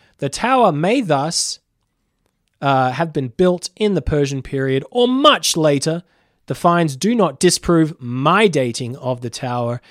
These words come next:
in the Maccabean era. And I would say that the finds don't disprove that her, this tower could have been built in the Maccabean era.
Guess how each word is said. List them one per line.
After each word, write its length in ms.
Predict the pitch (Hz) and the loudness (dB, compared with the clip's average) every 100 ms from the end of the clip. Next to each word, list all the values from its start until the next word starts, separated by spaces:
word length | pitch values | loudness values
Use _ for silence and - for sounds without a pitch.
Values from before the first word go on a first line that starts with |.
| - _ _ | -20 _ _
in 220 | 143 143 | -4 -2
the 80 | 135 | -2
Maccabean 840 | 127 123 127 123 117 117 113 113 123 _ - | -4 -6 -8 -10 -8 -6 -6 -8 -12 _ -10
era. 440 | 143 131 110 - _ _ _ _ - | -6 -4 -6 -14 _ _ _ _ -14
And 100 | 254 | -6
I 100 | 269 | -4
would 220 | 262 339 269 | 0 -2 -2
say 340 | - 120 - _ _ _ _ _ _ _ _ _ _ - | -4 -6 -10 _ _ _ _ _ _ _ _ _ _ -4
that 300 | 151 160 - | -2 -2 -6
the 80 | |
finds 560 | 147 185 190 196 190 - _ _ _ 151 | -8 -4 -4 -4 -8 -14 _ _ _ -2
don't 360 | 262 170 - _ _ _ _ _ _ | -2 -2 -10 _ _ _ _ _ _
disprove 680 | 160 151 - 160 139 117 - _ | -8 -8 -6 -4 -4 -6 -10 _
that 300 | 143 135 139 | -10 -8 -8
her, 300 | - 139 135 - | -8 -8 -8 -12
this 300 | 127 127 - | -10 -8 -8
tower 480 | 139 131 120 110 - _ _ _ | -8 -6 -8 -12 -20 _ _ _
could 200 | - 170 | -4 -2
have 240 | 147 160 139 | -2 -6 -6
been 180 | 151 | -8
built 440 | 127 131 127 - - _ _ _ | -8 -10 -10 -14 -20 _ _ _
in 180 | - 135 | -8 -6
the 80 | 123 | -6
Maccabean 840 | 120 123 - 113 117 113 113 107 _ _ | -6 -10 -10 -10 -8 -8 -10 -14 _ _
era. 320 | 139 143 110 | -8 -6 -8